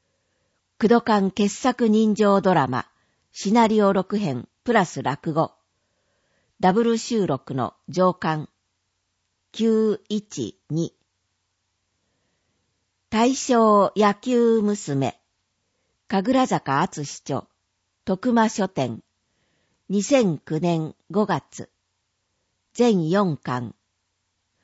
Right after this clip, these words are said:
四百八十八ページ。時は大正十四年。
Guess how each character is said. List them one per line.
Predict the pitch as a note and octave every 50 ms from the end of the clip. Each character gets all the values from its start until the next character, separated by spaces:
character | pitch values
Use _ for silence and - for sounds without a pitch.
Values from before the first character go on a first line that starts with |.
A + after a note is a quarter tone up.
| _ _ _ _ _
四 | - A#3 C4 B3+ A#3+ G#3+
百 | - E3+ - - - C#3+
八 | D3+ E3 D#3 - - G#3+
十 | F3+ F#3 G3 G3 F#3+ F#3+
八 | G3+ - F#3+ - - -
ペ | - - G#3+ F#3+ E3+ C#3
ー | A2+
ジ。 | - - F#2 - _ _ _ _ _ _ _ _ _ _ _ _ _ _ _ _ _ _ _ _ _ _ _ _ _ _ _ _ _ _ _ _ _ _ _ _ _ _ _ _ _
時 | - E3+ E3 - B3+ A#3+
は | G3 C#3+ -
大 | - G3+ F#3+ G#3+ A3
正 | - - A#3 G#3+ G#3+ G3+
十 | E3 G#3+ A#3 G#3+ E3+
四 | C3+ B2+ B2
年。 | C3 C#3 C#3 -